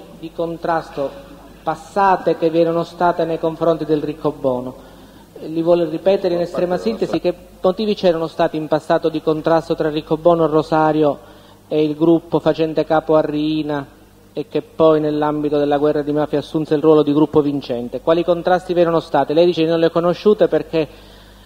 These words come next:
le, la storia vecchia di Cosa Nostra mi è stata riferita in seguito. Come sintetizza lei le ragioni di contrasto fra il Sal-, il Rosario Riccobono e i Corleonesi?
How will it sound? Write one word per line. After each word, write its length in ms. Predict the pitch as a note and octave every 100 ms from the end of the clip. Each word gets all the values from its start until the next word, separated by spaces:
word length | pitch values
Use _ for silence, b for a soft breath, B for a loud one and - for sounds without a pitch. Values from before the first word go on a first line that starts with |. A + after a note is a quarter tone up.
| B
le, 200 | - D3+
la 340 | C#3+ D#3+ D3+
storia 300 | C#3+ - E3
vecchia 260 | E3 E3+ E3+
di 100 | D#3
Cosa 240 | D#3+ D#3
Nostra 300 | E3 E3+ E3
mi 80 | D#3
è 40 | D3+
stata 220 | D#3 D#3
riferita 440 | D3+ D3 D#3 D#3
in 120 | F3
seguito. 460 | F3 G#3+ G3 E3+ D3+ - - - - -
Come 460 | F#3+ F#3+ F#3 F3 -
sintetizza 840 | - G#3 G3+ G3+ G3 F#3 D#3 D#3+
lei 260 | D#3+ D#3+ D#3
le 280 | D#3+ D#3 D#3+
ragioni 320 | D#3+ D#3+ E3+
di 80 | D#3+
contrasto 540 | D#3+ D#3 E3 D#3 D#3
fra 160 | - D#3
il 140 | D3+
Sal-, 260 | - D#3+ D3+
il 160 | E3+ D#3+
Rosario 360 | E3 F3+ F3
Riccobono 720 | D#3 D#3 D#3+ D#3 E3 E3 D#3+
e 120 | D#3 E3+
i 80 |
Corleonesi? 920 | - E3+ E3 D#3+ C#3 C3 A#2+ - C3